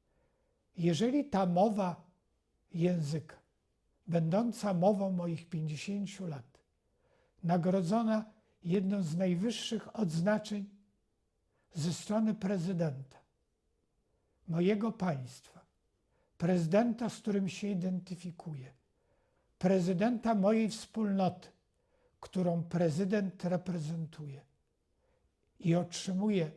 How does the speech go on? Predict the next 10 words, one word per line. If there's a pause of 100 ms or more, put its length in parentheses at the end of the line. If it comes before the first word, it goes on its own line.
(400)
wyróżnienie (280)
jedno
z
najwyższych (540)
za
trud
języka
i
trud
myślenia,